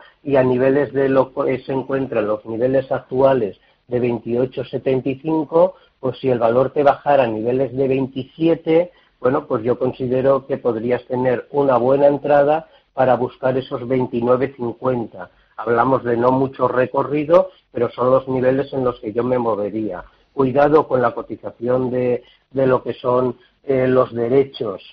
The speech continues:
eh, que van a terminar, como te he comentado, el veintiséis de febrero de cotizar, y bueno, mm, a partir de ahí, pues ya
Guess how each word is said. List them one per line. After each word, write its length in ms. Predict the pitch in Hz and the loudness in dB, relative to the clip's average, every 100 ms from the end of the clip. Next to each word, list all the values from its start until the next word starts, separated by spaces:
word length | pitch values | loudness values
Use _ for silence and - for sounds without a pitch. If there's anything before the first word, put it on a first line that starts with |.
| _ - | _ -8
eh, 500 | 123 113 113 110 110 | -4 -2 -2 -2 -6
que 100 | 113 | -6
van 220 | 107 113 120 | -2 2 2
a 100 | 117 | 0
terminar, 540 | 120 117 120 131 127 | -4 -2 2 2 2
como 220 | 104 107 | -4 -6
te 120 | 110 | -4
he 60 | 110 | -6
comentado, 500 | 120 117 110 127 123 | -4 -6 0 0 0
el 60 | 104 | -4
veintiséis 480 | 101 - 104 113 117 | -6 -10 -10 -10 -8
de 100 | 113 | -8
febrero 500 | 117 117 135 131 104 | -8 -4 -2 0 -2
de 120 | 104 | -6
cotizar, 640 | 113 107 131 156 175 208 _ _ _ | -10 -10 -8 2 2 0 _ _ _
y 60 | 143 | -2
bueno, 340 | 127 151 135 | 0 0 -2
mm, 380 | - 123 120 113 | -4 -6 -4 -2
a 140 | 110 - | -2 0
partir 400 | 110 - 117 110 | -4 -4 -8 -4
de 140 | 117 | -2
ahí, 260 | 113 117 120 | 0 -2 -6
pues 360 | 127 123 104 | -4 -6 -6
ya 320 | 110 110 107 | -6 -4 -4